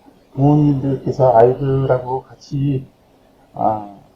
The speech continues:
재밌게 노실 수 있어요. 이렇게. 네. 뭐 저장도 가능하고요. 네. 한번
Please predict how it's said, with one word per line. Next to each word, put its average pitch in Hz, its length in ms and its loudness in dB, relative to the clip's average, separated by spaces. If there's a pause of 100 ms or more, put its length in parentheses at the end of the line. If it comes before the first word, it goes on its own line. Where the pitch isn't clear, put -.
(840)
재밌게 127 640 -2
노실 135 320 2
수 - 160 -18
있어요. 95 320 -20 (680)
이렇게. - 260 -16 (1600)
네. 95 140 -18 (1800)
뭐 135 240 -2
저장도 139 440 0
가능하고요. 147 760 0 (380)
네. 110 260 -20 (680)
한번 175 500 0